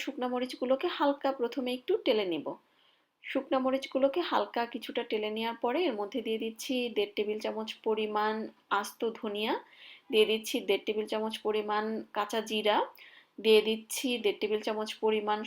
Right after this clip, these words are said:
সরিষা, আপনারা চাইলে এখানে সাদা সরিষাও ব্যবহার করতে পারবেন, দিয়ে দিচ্ছি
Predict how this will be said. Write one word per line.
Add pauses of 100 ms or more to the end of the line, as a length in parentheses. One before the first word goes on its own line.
সরিষা, (100)
আপনারা (100)
চাইলে
এখানে
সাদা
সরিষাও
ব্যবহার
করতে
পারবেন, (120)
দিয়ে
দিচ্ছি